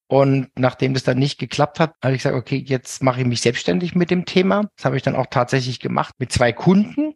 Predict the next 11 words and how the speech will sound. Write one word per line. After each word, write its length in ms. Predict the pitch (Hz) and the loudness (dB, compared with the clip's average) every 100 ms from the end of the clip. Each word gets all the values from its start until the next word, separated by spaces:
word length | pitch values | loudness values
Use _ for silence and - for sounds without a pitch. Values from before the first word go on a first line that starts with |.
| _ | _
Und 600 | 147 147 143 139 139 139 - | 4 6 6 6 4 -2 -4
das 180 | 127 - | -12 -10
Geschäftsmodell 580 | - 139 - 151 139 131 | -4 -4 -4 -2 -2 -2
ist 120 | - | -4
bis 180 | 127 131 | -2 0
heute 320 | 135 131 - | 2 0 -2
unerreicht. 640 | 165 - 117 117 180 - | -2 -2 -2 -4 -4 -8
Also 280 | 127 120 120 | -8 -10 -12
ich 180 | - - | -16 -8
kenne 180 | - 123 | -4 0
niemanden, 360 | 131 135 123 | 0 0 -2